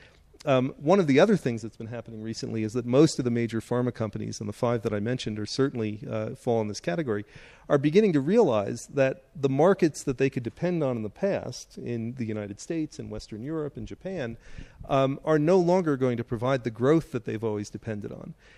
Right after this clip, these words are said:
And if you look at, uh, you know, the Economist Intelligence Unit or any other number of other, uh, studies that have been done,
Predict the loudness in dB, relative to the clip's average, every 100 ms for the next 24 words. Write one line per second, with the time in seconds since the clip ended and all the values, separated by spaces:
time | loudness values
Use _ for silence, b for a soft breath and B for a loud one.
0 | b 0 0 0 -2 0 4 4 4 2
1 | 0 -4 -4 -2 -4 -6 -4 -2 -2 -4
2 | -8 -4 -4 -2 -4 -4 -6 -4 -4 -2
3 | -2 0 -2 -4 -12 -14 -8 -6 -6 -4
4 | 0 2 0 -2 -6 -8 -8 -4 -2 -2
5 | -4 -8 -6 0 0 0 -4